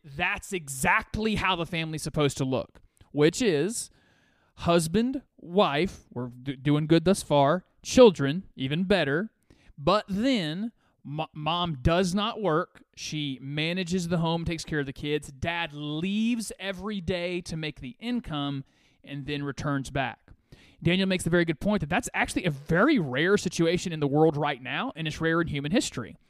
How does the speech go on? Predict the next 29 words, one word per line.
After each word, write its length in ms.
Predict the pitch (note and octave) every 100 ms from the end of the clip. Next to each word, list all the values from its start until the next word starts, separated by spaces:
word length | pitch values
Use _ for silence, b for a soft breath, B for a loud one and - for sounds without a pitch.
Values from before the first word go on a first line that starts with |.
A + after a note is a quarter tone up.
| b b -
Consider 640 | C3+ A#2 - - D#3+ G#3 _ b b -
that 300 | E3+ F#3+ - E3 - -
for 120 | F#3
most 480 | D3+ D3+ F4 G4+ A4
of 80 |
human 300 | - G3 D3
history, 480 | B2+ A#2+ - B2+ D3 -
even 200 | G3+ A#3
here 280 | D#3 A#3+ E4+
in 60 |
the 40 | G3+
United 260 | E3+ D3+
States, 440 | - - - - - _ _ _ _ _ _ _ _ -
that 280 | F#3+ F#3+ G3
wasn't 280 | G3 B3
how 80 | C4+
the 80 | E3
family 320 | D3+ F#3 D#3+
worked. 400 | B2 - - - - b b b b C#3+ C#3+ -
Dad 340 | D#3+ G#3+ F#4 A#3
didn't 240 | C4 F#3+
get 180 | E3+ F3
up 160 | C3 C#3
and 240 | A#2+ A2+
leave 340 | D#3+ C#4+ E4
to 100 | -
go 140 | F3+ C3+
to 80 | A2+
work. 420 | G#2 A2 -